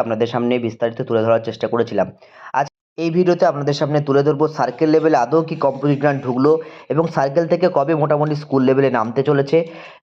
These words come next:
কম্পোজিট গ্রান্টের যে খরচার যে গাইডলাইন, কিভাবে খরচা করবেন, সেটাও আপনাদের সামনে এই ভিডিওতে তুলে ধরার চেষ্টা করবো। ভিডিওটি শুরু করার আগে চ্যানেল যারা নতুন, তাদের বিশেষ অনুরোধ, চ্যানেলটি সাবস্ক্রাইব করে পাশে থাকবেন। পাশে থাকা বেল বাটনটি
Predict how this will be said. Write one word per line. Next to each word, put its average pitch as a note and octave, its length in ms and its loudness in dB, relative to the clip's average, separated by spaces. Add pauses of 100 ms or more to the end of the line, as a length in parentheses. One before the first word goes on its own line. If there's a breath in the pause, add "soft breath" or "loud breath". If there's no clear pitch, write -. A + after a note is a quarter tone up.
(140)
কম্পোজিট F3+ 460 0
গ্রান্টের F#3 380 2
যে F#3+ 60 2 (120)
খরচার D#3 460 0
যে E3 60 0 (120)
গাইডলাইন, C#3 460 0 (120)
কিভাবে D3+ 380 0
খরচা C#3 340 0
করবেন, D3+ 300 2
সেটাও D3 300 2
আপনাদের D3 320 -2
সামনে C3+ 200 -2
এই B2 140 0
ভিডিওতে B2 300 0
তুলে A2+ 160 0
ধরার A#2+ 220 2
চেষ্টা A#2+ 180 -2
করবো। C#3+ 200 2
ভিডিওটি D3+ 260 0
শুরু D#3+ 180 0
করার E3+ 200 4
আগে E3+ 160 0
চ্যানেল E3+ 220 2
যারা C#3 200 4
নতুন, D#3+ 260 -2
তাদের B2 260 -2
বিশেষ C#3+ 240 -4
অনুরোধ, D3+ 240 0
চ্যানেলটি A#2+ 340 0
সাবস্ক্রাইব C#3 440 0
করে C#3+ 180 0
পাশে - 220 -2
থাকবেন। D3+ 240 2 (480 loud breath)
পাশে E3 200 -4
থাকা G3 200 2
বেল F#3 140 4
বাটনটি F3+ 240 2